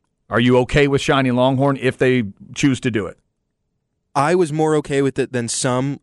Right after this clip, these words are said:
Speaker 2: for the following reasons. The decal for the Longhorn was brown. It was not burnt orange.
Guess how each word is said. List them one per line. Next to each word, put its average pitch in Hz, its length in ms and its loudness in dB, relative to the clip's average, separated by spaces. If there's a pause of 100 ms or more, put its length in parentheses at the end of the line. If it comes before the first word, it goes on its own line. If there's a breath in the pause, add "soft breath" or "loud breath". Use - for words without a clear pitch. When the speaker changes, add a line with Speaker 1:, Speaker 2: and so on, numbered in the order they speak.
Speaker 2:
for 135 320 0
the 117 100 -4
following 127 520 -4
reasons. 87 560 -8 (1300)
The 123 440 -2 (880)
decal 131 560 -2 (160)
for 156 180 0
the 135 60 -2
Longhorn 117 560 -2
was 113 360 0
brown. 95 460 -6 (720)
It 139 60 -2
was 131 140 0
not 147 200 0
burnt 123 160 -2
orange. - 420 -12